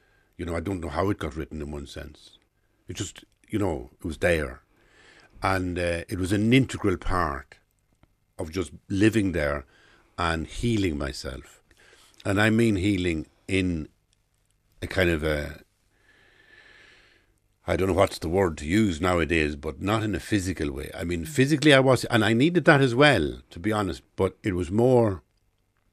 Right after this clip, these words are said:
it was more to reflect on the fact that illness was happening. You were sixty-nine years of age. You really,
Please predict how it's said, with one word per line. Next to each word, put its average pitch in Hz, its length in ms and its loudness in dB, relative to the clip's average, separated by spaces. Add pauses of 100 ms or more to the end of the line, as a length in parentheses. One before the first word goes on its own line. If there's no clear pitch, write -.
(960)
it 98 140 -2
was 98 160 0
more 135 280 4
to - 180 -2
reflect 113 520 2
on 87 120 -2
the 76 100 -4
fact 90 320 0 (160)
that 76 280 -6 (1080)
illness 117 340 4
was 92 140 -2
happening. 80 480 0
You 73 100 -4
were 69 80 -6
sixty-nine 87 640 -2
years 73 200 -4
of 73 120 -6
age. 67 440 -6 (1200)
You 120 200 0
really, 123 760 0